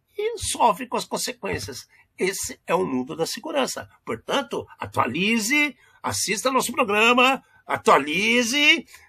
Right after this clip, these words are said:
aprenda um pouquinho mais sobre segurança, atualize e siga a gente. Passa pro vovô, pra titia, pra titia, pro primo, pro vizinho, pra todo mundo, porque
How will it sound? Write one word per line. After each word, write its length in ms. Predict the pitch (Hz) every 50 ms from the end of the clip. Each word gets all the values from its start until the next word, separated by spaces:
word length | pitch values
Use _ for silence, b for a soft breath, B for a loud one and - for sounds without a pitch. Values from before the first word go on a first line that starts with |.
| b b 214 196 196 -
aprenda 420 | 196 185 - 214 220 240 285 320
um 60 | 294
pouquinho 280 | 269 262 202 180 294 302
mais 220 | 269 233 240 233
sobre 160 | - 285 254 -
segurança, 640 | - 262 277 240 202 202 214 214 - 277 302 302 B B
atualize 1300 | B - 160 175 - - 214 180 160 170 175 190 208 226 285 320 320 320 311 359 403 392 381 403 392 - _ _ _ _ _ _ _ _ _ _ _ _ _ _ _ _ _ _ _ -
e 100 | 359 247
siga 280 | - - 427 392 381
a 40 | 320
gente. 500 | 196 226 381 370 180 - 170 143 120 110
Passa 280 | - - 202 208 - 208
pro 140 | - 226
vovô, 260 | 196 165 180 165 185 180
pra 140 | - 160
titia, 340 | - - - - - 202 180
pra 140 | 170 165 151
titia, 300 | - - 143 - 196 170
pro 120 | - 165
primo, 300 | 139 - 175 185 165 143
pro 240 | 120 - 165 156 135
vizinho, 380 | 135 151 139 120 127 185 175 -
pra 100 | 175 135
todo 240 | - 202 180 180 165
mundo, 240 | 202 240 220 190 b b b b -
porque 400 | - 175 165 - - 202 208 -